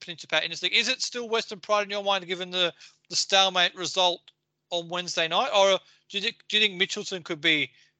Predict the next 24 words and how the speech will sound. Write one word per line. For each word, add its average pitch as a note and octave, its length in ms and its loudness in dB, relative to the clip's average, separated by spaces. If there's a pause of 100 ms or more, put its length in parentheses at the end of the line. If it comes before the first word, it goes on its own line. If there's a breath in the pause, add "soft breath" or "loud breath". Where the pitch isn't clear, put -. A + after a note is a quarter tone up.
(120)
a D#3+ 100 6 (100)
bigger F3+ 240 4
threat D#3+ 280 -4
given D#3+ 300 0
their D3+ 200 0
free, E3+ 400 -4 (440)
their E3 140 2
free F3 300 -6
scoring D#3 440 -4
nature D#3 280 -2
with D3 100 -8 (100)
thirty-three D#3 480 -2
goals D3+ 440 0 (360 soft breath)
from D#3+ 260 -2
nine D3+ 300 6
games? D#3 260 4
'Cause D#3 120 -10
I F#3 160 6
tend F3 240 -6
to D3+ 40 -20
think D3+ 140 -2
it C#3+ 140 -4
could F3+ 200 -8
be D3 280 -4